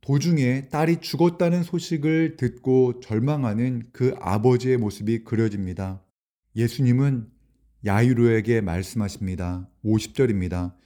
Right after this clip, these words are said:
예수께서 들으시고 이르시되 "두려워하지 말고 믿기만 하라. 그리하면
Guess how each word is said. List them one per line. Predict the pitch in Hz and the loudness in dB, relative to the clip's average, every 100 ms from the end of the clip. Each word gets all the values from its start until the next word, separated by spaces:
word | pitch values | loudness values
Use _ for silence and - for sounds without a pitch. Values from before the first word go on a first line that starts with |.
| _ _ _ - | _ _ _ 0
예수께서 | 107 123 - 143 139 139 | 2 2 2 0 0 0
들으시고 | 123 120 120 117 113 | 0 0 -2 -2 0
이르시되 | 104 - - 107 101 101 _ _ _ - | -2 -4 -4 -2 -4 -10 _ _ _ -4
"두려워하지 | 123 127 165 156 147 131 127 | 0 4 4 4 2 0 -2
말고 | 107 95 110 123 147 - _ - | -2 -2 -2 -2 -2 -10 _ -6
믿기만 | 107 120 - 135 123 110 | -4 -4 -4 -2 0 -2
하라. | 90 90 90 _ - - _ | -4 -6 -8 _ -20 -20 _
그리하면 | - 139 143 147 127 123 135 | -2 2 4 2 2 2 0